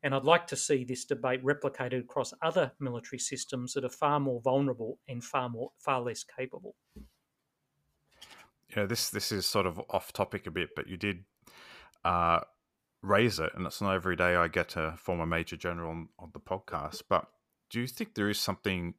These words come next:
Speaker 2: unique and peculiar about Australia? Because it's extraordinary,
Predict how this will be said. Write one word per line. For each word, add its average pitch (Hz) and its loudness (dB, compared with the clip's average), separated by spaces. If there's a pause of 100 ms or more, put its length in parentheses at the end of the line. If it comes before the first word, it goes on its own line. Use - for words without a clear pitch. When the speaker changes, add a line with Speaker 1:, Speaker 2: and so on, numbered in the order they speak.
Speaker 2:
unique 98 -4
and 90 -4 (180)
peculiar 98 -4
about 85 -2
Australia? 85 -2 (100)
Because 90 -6
it's - -10
extraordinary, 107 -4